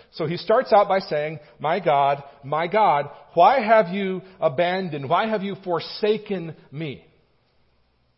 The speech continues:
If you haven't yet lived long enough to experience this, you will. So buckle up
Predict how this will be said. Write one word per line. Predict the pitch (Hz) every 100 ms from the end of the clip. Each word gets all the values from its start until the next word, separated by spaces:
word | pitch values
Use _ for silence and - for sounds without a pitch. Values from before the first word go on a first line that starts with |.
| _ _ _ _ _ _
If | - 160
you |
haven't | 196 254 240
yet | 202 151
lived | 151 175 190 143
long | 135 143 143
enough | 139 - -
to | 147
experience | 135 - 160 143 123
this, | - 117 - - _ _ _
you | 104 151 196 196 165 _ _ _ -
will. | 127 170 170 107 - _ _ _ _ _ _ _ _ _ _ _ _ -
So | 156
buckle | 117 117 190 269 220
up | 160 -